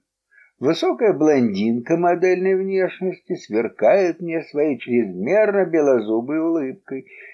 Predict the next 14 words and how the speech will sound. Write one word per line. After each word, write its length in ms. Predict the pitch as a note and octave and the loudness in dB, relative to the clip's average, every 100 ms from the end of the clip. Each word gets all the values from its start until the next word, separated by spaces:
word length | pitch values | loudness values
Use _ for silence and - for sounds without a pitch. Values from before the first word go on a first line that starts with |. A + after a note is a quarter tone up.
| - | -4
Не 200 | D#3+ F3+ | 2 4
успеваю 1120 | E3 C#3+ - C#3+ A#2+ A2+ C#3+ A3+ B3 F#3+ C3+ | 4 2 -2 0 2 4 6 4 2 0 0
я 180 | A2 F2+ | 2 0
остановиться 880 | - - D#3+ C#3 C3 A2+ G2 - - | -2 -4 0 2 2 0 -4 -8 -10
у 80 | G3 | -10
стойки. 680 | F#3+ A#3+ C#3+ B2 - C3 B2 _ _ _ _ _ _ | -6 0 0 0 -6 -16 -16 _ _ _ _ _ _
«Да, 540 | B2+ A#2+ F#2+ - - - | -6 0 0 -2 -14 -10
можете». 840 | D#3 B2 G2 F#2+ - - D3 D#3 _ _ - | -2 0 0 -2 -8 -8 -10 -10 _ _ -6
Я 240 | G#2 A#2+ | 2 2
бросаю 520 | D3 F#3+ A#3 A#3 F#3+ G3+ | 4 2 0 2 2 0
взгляд 440 | G3 E3+ C3 B2+ | -2 2 2 2
на 140 | D#3+ | 0
её 340 | D#3+ F#3 C#3+ C#3 | 0 2 2 0
бейдж. 420 | D#3 C3 G2+ F#2+ | 0 0 0 -4